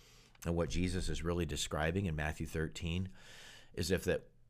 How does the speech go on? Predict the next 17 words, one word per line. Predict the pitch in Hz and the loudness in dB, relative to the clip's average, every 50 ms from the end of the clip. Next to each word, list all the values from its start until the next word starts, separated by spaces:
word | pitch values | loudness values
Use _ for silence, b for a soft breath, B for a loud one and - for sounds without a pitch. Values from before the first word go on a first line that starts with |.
| - | -8
we | - 98 87 95 104 113 120 127 127 123 | -6 -2 2 4 6 8 8 8 6 4
come | 123 - - 117 110 107 107 | 4 2 4 6 6 6 6
to | 95 98 87 | 6 4 4
a | 80 | 4
place | - - - 98 92 92 92 90 - - | 2 0 2 4 6 6 6 4 2 0
where | 95 87 | 0 0
we | 82 87 90 82 | 2 2 2 0
let | 76 78 85 87 85 107 123 - - 107 | 0 -2 0 4 4 4 4 2 0 6
go, | 104 120 107 98 87 78 76 73 71 76 76 71 - - - | 10 10 12 12 10 8 6 2 0 -2 -6 -8 -10 -10 -4
we | - 87 | -2 0
just | 82 90 87 - - - | 0 2 0 0 0 2
absolutely | 80 92 98 107 127 139 127 - - - 139 131 127 127 120 117 120 - 92 104 107 104 101 | 4 6 8 8 6 4 0 -2 0 2 2 4 6 8 8 8 8 6 4 4 4 4 4
let | 90 85 90 95 92 95 104 107 - - 85 85 | 2 0 2 4 6 8 8 6 6 2 -4 2
go | 80 92 90 85 80 80 78 78 78 80 - | 4 6 6 6 6 4 2 2 0 -2 -2
of | - 73 80 76 76 78 - | -2 -2 -2 -2 -4 -6 -4
our | - 76 80 80 82 85 82 85 82 82 | 0 2 2 2 2 2 2 2 2 0
paradigms | 76 - 92 92 90 90 85 78 69 65 62 55 52 - - - - | 0 2 2 4 4 4 4 2 0 -2 -4 -6 -8 -8 -8 -10 -10